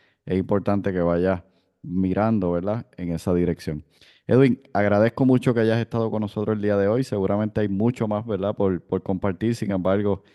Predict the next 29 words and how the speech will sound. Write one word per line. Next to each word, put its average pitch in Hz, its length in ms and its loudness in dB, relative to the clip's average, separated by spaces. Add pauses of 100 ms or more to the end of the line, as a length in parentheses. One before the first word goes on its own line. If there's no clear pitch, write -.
(240)
lo 98 220 0
dejamos 95 380 2
hasta 110 180 -2
allí 98 200 0
para 98 240 0
que 90 100 -4
nuestros 87 520 -4 (100)
colegas 98 540 0
y 90 200 -2
parte 87 380 -4
de 95 80 2
la 92 80 -2
audiencia 92 500 -2
simplemente 95 640 -2 (360)
vayan 104 320 4
a 117 40 4
hacer 113 180 0
su 117 120 -2
asignación, 98 600 -2 (260)
ir 87 120 -6
a 90 60 0
investigar 104 760 0
qué 98 120 -2
sistemas 98 480 0
hay 98 100 2
allá 95 160 4
afuera, 135 440 0 (640)
qué 110 280 2
es 131 160 -6